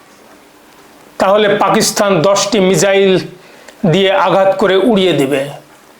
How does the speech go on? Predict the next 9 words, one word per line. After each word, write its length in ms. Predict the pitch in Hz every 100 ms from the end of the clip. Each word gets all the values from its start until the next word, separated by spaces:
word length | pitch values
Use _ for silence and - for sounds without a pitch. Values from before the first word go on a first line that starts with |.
| - - - - - - - - - - - - - - - - - - - - - -
পাকিস্তানের 600 | 226 311 - 285 277 196
জন্য 300 | 262 262 262
কোনো 220 | 262 262 240 240 - - -
এক্সিস্টেন্সিয়াল 1000 | 247 180 233 - - 269 233 - 240 220
ক্রাইসিস 460 | 196 214 226 226 226
যদি 260 | 170 220
তৈরি 360 | 202 220 214 226
হয়, 380 | 180 170 233 302 - - - - - - - - - - - - - - - - - -
তাহলে 580 | - 180 202 185 190